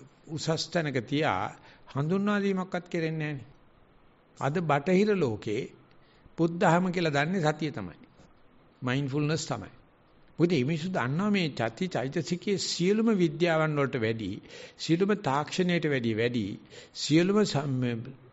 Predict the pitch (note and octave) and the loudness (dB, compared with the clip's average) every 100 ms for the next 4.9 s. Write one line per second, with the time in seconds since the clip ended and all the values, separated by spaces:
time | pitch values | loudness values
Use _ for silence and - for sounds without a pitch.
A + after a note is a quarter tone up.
0 | _ _ _ _ - _ _ - B2+ A#2+ | _ _ _ _ -20 _ _ -10 -4 -2
1 | B2 A#2 B2 A#2 A2+ G#2+ G2 G2+ F#2 A2 | -2 0 0 0 -2 -4 -8 -10 -12 -14
2 | - - - _ _ - - - - - | -18 -20 -20 _ _ -20 -20 -20 -10 -2
3 | C#3 F3+ F#3+ F3+ D3 C3+ B2+ G#2+ C#3 F#3 | 0 4 6 6 6 2 0 0 -4 -6
4 | C#3 - B3 B3 B3 F3+ B2 A2+ F2+ | -10 -8 -2 4 4 4 0 -4 -6